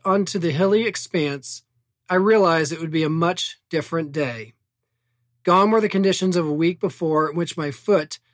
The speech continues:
found the bottom through soft, billowy snow. On this morning, each tenuous step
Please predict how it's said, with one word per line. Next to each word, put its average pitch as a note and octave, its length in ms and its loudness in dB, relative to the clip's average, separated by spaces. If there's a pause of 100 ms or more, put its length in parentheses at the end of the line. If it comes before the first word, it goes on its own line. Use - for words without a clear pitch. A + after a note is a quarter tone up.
(240)
found F3+ 240 0
the D#3 60 0
bottom E3 400 2
through D#3+ 160 -4
soft, E3+ 580 0 (180)
billowy D#3+ 380 0
snow. C3+ 560 -4 (960)
On F3 120 0
this C4 220 2
morning, D3+ 520 0 (100)
each A3 240 -2
tenuous G3+ 420 2
step D#3 360 -2